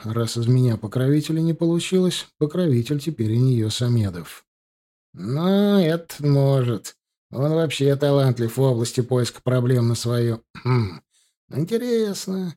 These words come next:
интересно». Вскоре женщины, еще раз выразив свое коллективное возмущение происками Регины, ушли на свою половину, посмотреть, как там малые спят. «Как там музей на полете поживает?» —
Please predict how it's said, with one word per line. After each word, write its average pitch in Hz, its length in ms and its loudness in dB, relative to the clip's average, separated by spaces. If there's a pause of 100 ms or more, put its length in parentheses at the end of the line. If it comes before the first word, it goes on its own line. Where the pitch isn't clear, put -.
интересно». 110 840 -6 (640)
Вскоре 190 440 -4
женщины, 120 420 2
еще 123 340 2
раз 117 220 -2
выразив 113 420 0
свое 117 320 0
коллективное 113 600 0
возмущение 110 640 0
происками 95 540 -4
Регины, 127 400 0
ушли 190 260 0
на 202 100 2
свою 117 260 -2
половину, 104 640 -2 (300)
посмотреть, 113 600 -6
как 113 280 -6
там 117 180 -2
малые 110 640 0
спят. 80 500 -12 (1120)
«Как 139 240 0
там 156 160 0
музей 156 460 2
на 156 120 4
полете 160 440 -2
поживает?» — 95 800 -8